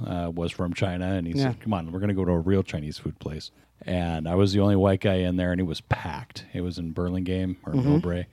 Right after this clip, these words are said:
Speaker 1: He's like, "Okay, I'm gonna order." "All right, do what you, do your best."
Speaker 2: Yeah,
Speaker 1: <laughs> 'Cause I
Speaker 2: yeah.
Speaker 1: think he was expecting me to flip out.
Speaker 2: Yeah,
Speaker 1: But,
Speaker 2: yeah.
Speaker 1: you know, I don't think he realized where I came from.
Speaker 2: Yeah.
Speaker 1: And, you know, first plate comes around and he's smiling and it's chicken feet. I'm like, "All right, I'll eat chicken feet." And it's just, to me, it's just like gelatin.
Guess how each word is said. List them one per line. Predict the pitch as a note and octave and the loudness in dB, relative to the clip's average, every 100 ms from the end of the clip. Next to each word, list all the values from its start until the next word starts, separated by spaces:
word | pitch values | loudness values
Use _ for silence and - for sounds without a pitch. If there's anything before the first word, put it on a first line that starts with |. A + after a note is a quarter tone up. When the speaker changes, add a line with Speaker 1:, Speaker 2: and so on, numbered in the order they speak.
| - _ | -16 _
Speaker 1:
He's | F2+ E2 | -4 2
like, | F2+ | 4
"Okay, | G#2 A#2 | 6 6
I'm | G2+ | 6
gonna | A2+ G2+ | 6 6
order." | G2 G#2 E2 - _ _ | 8 6 4 -4 _ _
"All | - C3+ | -2 2
right, | F#3 F3 - _ _ _ | 4 2 -4 _ _ _
do | - | -4
what | A#2+ - | -2 -4
you, | C3 | -10
do | - | -4
your | G2+ C#3+ | 2 4
best." | B2+ D#3+ C3 A2+ A#3+ | 10 10 10 6 2
Speaker 2:
Yeah, | C#3+ F#3 | 6 8
Speaker 1:
<laughs> | E3+ | 10
'Cause | F3+ | 10
I | |
Speaker 2:
yeah. | G3+ | 10
Speaker 1:
think | F#3 G3+ | 8 8
he | |
was | C#3+ A#2 | 6 6
expecting | - C3+ - A#2 | 2 2 2 2
me | G#2+ | 0
to | - | -2
flip | - A2 - | -4 -2 -2
out. | G2 B2 - | -2 -2 6
Speaker 2:
Yeah, | G3+ | 8
Speaker 1:
But, | F#3+ | 10
Speaker 2:
yeah. | F3 F#3 | 10 8
Speaker 1:
you | A2+ | 8
know, | F#2+ | 8
I | |
don't | G2+ G2 | 6 4
think | F#2 | 2
he | F2+ | 0
realized | F#2 G2 G2+ G2 | 2 4 2 2
where | G2 | 0
I | F#2 | -2
came | F2+ G#2 G2 | -2 -4 0
from. | A2+ A2+ - | 2 0 0
Speaker 2:
Yeah. | F#3 E3 C#3+ B2 - _ _ _ | 6 8 8 4 -4 _ _ _
Speaker 1:
And, | - G#2 C#3 | 2 4 6
you | D3 | 6
know, | F#2 F#2 - | 6 2 -2
first | - A2 - | 2 4 4
plate | - G#2+ G2+ | -2 -2 -2
comes | - G#2 F#2 | -2 -2 0
around | F2+ F2+ F#2 F#2 F2+ | 0 0 -2 -2 -2
and | F2 | -2
he's | F#2+ G2 | -4 -4
smiling | - - - D2+ E2 E2+ E2+ E2+ | -6 -8 -8 -6 -4 -4 -4 -4
and | |
it's | F2 - | -4 -6
chicken | - F2+ D#2 | -4 -4 -4
feet. | - E2+ F2 | -8 -6 -6
I'm | D#2 | -6
like, | D#2 | 0
"All | B2 | 2
right, | B2+ A#2+ G#2 | 4 4 2
I'll | A2 | 2
eat | G#2 | 2
chicken | - F#2 F#2 | 0 -2 -2
feet." | - G#2 G2+ | 0 0 0
And | F#2+ | -2
it's | F#2+ | -2
just, | C3+ - - - | -2 -4 -6 0
to | |
me, | B2 D3+ | 6 6
it's | B2 | 6
just | - F#2+ | 2 -2
like | G2 E2 | -2 -2
gelatin. | F2 F2+ F#2 A#2 | -2 -2 -2 -2